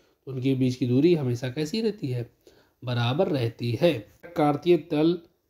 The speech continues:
में बिंदु माइनस टू, माइनस थ्री किस पद में होते हैं, ये आपका होता है। तो ये रेखा आपकी प्लस की होती है, ये रेखा प्लस की होती है, ये माइनस होता है, ये माइनस होता है। तो पहला पॉइंट आपका प्लस कॉमा प्लस बनता है,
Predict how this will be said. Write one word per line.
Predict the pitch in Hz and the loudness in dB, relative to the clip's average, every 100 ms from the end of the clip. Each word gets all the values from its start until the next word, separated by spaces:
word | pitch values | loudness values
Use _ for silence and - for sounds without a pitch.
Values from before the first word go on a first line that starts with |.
| - | -4
में | 156 | -2
बिंदु | 143 151 160 | 2 4 4
माइनस | 160 147 151 151 | 4 4 4 4
टू, | 170 165 151 | 0 2 2
माइनस | 147 143 147 147 | 4 4 2 0
थ्री | 160 | -4
किस | 165 170 165 | -2 -4 -4
पद | 147 131 123 | -8 -10 -4
में | 139 | -2
होते | 135 123 131 120 | 0 -2 -4 -4
हैं, | 143 127 - _ _ - _ _ - | -2 -4 -6 _ _ -20 _ _ -14
ये | 139 147 | 2 4
आपका | 139 - | 4 -2
होता | 117 113 120 123 | -8 -8 -12 -10
है। | 143 - _ _ _ _ _ 139 | -10 -12 _ _ _ _ _ -10
तो | |
ये | 135 151 151 | 4 6 8
रेखा | 151 151 | 6 4
आपकी | 143 - | -2 -6
प्लस | - 139 - | -8 -8 -4
की | 160 | 0
होती | 160 156 165 | 0 0 0
है, | 147 | 0
ये | 139 | 0
रेखा | 139 135 | -2 -4
प्लस | 127 147 - | -8 -10 -6
की | 151 | 0
होती | 147 147 151 | 0 0 -4
है, | |
ये | 139 | -2
माइनस | 127 131 143 147 | -2 -2 -2 -2
होता | 139 | -2
है, | 151 | -2
ये | 135 | -2
माइनस | 127 127 117 | -2 -4 -6
होता | 120 | -10
है। | 123 | -10
तो | 123 | -10
पहला | 127 135 143 | -8 -2 0
पॉइंट | 143 139 | 2 0
आपका | 139 135 | 0 -4
प्लस | 127 135 117 | -8 -8 -10
कॉमा | 139 139 139 | -6 -6 -4
प्लस | 143 | -4
बनता | 139 143 143 | -2 -2 -2
है, | 160 | -4